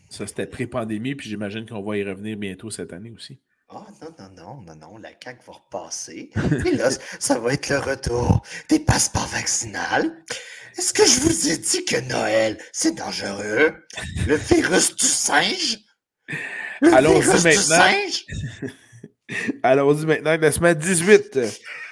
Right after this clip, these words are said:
Speaker 1: J'ai beaucoup d'affrontements et en plus, proposition de voyage.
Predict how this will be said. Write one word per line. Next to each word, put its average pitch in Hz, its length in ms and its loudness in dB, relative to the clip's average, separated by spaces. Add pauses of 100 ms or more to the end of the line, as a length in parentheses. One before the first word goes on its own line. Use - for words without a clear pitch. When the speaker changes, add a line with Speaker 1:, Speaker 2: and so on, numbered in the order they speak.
(380)
Speaker 1:
J'ai 143 260 6
beaucoup 202 320 6
d'affrontements 185 680 0 (200)
et 254 180 0
en 175 160 -4
plus, 180 320 -8
proposition 147 580 -10
de 135 60 -16
voyage. 127 720 -6